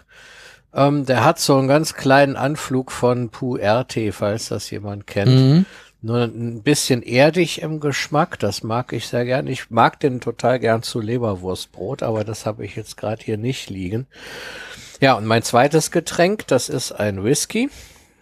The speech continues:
Speaker 1: äh, ein Laphroaig, äh, von der Insel Islay in Schottland. Äh, da kommen meine Lieblingswhiskys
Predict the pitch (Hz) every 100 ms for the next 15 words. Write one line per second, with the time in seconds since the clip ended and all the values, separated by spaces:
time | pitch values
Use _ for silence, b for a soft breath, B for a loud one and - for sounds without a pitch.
0 | b b - 131 127 - 123 117 110 -
1 | 107 101 151 - - - 127 131 131 B
2 | B B B B B - 120 113 107 110
3 | 120 107 101 80 104 160 208 220 B B
4 | B B 120 - 135 - 170 160 170 -
5 | - - 131 135 131 127 117 107 - 127
6 | 120 110 107 110 123 - 127 - 127 -
7 | - 113 - -